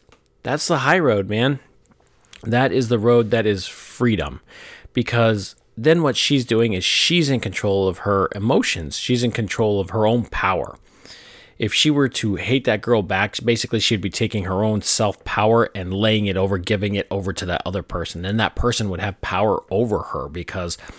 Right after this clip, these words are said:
her emotions and her thoughts are causing the response in my daughter. That's not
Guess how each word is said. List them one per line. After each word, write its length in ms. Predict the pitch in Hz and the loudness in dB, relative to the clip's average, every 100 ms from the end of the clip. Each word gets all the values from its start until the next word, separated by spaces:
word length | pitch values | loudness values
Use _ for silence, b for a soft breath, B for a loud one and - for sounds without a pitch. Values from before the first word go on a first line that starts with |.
| B B | B B
her 280 | - 139 135 | -4 4 4
emotions 540 | 113 104 101 101 95 95 | 4 2 0 -2 -4 -4
and 120 | 87 | -4
her 280 | - 151 143 | 2 2 2
thoughts 560 | - 85 76 - - B B B B | -2 -8 -8 -12 -12 B B B B
are 140 | - 87 | -6 -6
causing 800 | - - 143 147 135 117 113 92 | -6 -2 4 4 4 0 -2 -2
the 80 | 87 | -4
response 520 | 90 - 82 71 - | -4 -4 -4 -4 -6
in 120 | 90 | -6
my 100 | 82 | -6
daughter. 380 | 80 107 87 - B B B B B B - | 0 0 0 -4 B B B B B B 0
That's 400 | 120 127 - - | 0 2 -2 -2
not 340 | 101 104 - | 0 2 0